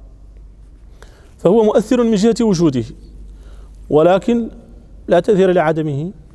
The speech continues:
كون المرأة طاهراً لا يجب عليها صلاة ولا صياما ولا طوافا،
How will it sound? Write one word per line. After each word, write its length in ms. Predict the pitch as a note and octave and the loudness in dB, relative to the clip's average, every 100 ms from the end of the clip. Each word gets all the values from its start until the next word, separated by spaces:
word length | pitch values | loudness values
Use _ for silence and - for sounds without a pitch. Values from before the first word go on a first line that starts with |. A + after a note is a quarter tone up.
| - | -6
كون 140 | A#3 | -4
المرأة 240 | F#3 E3 D#3+ | 0 0 0
طاهراً 640 | E3+ D#3 F3 E3+ F3+ B2 - - | -2 0 0 2 0 -2 -10 -6
لا 100 | A#2 | 0
يجب 280 | C3+ D#3 E3+ | 0 -2 -4
عليها 280 | C#3+ C#3+ C3+ | -4 -4 -4
صلاة 300 | - C3 C3 - D#3 - - | -4 -4 -6 -10 -20 -16 -8
ولا 240 | A#2+ C#3+ | -4 -2
صياما 500 | - B2 C3 B2+ D3 - - | -4 -8 -6 -8 -10 -14 -6
ولا 260 | F#3 D#3+ C#3 | -2 0 0
طوافا، 480 | B2+ C3 B2+ B2 | 0 -2 -2 -6